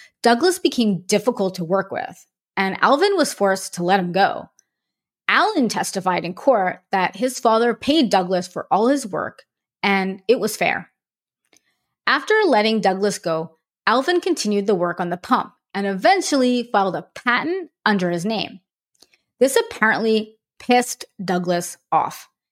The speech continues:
He claimed that he had significantly contributed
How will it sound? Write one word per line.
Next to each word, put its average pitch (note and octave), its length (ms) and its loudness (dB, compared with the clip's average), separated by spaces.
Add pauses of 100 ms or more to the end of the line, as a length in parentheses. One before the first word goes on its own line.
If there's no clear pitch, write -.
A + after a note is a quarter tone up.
(120)
He A4+ 240 2
claimed A3+ 320 2
that F3+ 160 -2
he D4+ 220 4
had G#3 280 -2
significantly D4+ 1000 0 (160)
contributed A#3+ 640 0